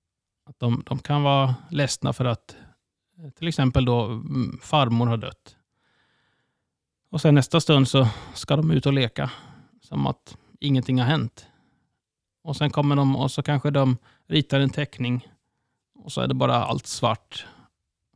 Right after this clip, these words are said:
För de tänker på något jobbigt. Och nästa stund så ritar de, eh, regnbågar och, eh, unicorns eller vad det kan vara. Att det, det pendlar så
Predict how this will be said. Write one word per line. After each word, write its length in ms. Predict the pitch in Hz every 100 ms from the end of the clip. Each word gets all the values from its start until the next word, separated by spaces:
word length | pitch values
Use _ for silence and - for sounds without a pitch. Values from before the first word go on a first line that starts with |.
| -
För 60 |
de 120 | 151 131
tänker 300 | 131 117 123
på 100 | 131
något 120 | 127
jobbigt. 500 | 123 113 110 _ -
Och 140 | 202 151
nästa 260 | 135 -
stund 280 | 139 135 131
så 180 | - 123 - - _ _ _
ritar 300 | - 131 131
de, 240 | 120 117 113 - 202 170
eh, 480 | 123 113 113 113 110 - _ _ _ _ - 101 123 _ _ _ -
regnbågar 600 | 143 127 120 127 123 120
och, 420 | 120 120 - -
eh, 580 | 127 117 101 - 143 135 _ _ _ _ _ _ _ - 135
unicorns 600 | 131 120 - 117 110 -
eller 140 | 117
vad 120 | 90 98
det 120 | -
kan 120 | 131
vara. 260 | 123 101 92 - - _
Att 340 | - 113 _ - _
det, 240 | 127 -
det 240 | - 127 - - _ _
pendlar 340 | 170 139 143
så 240 | 147 117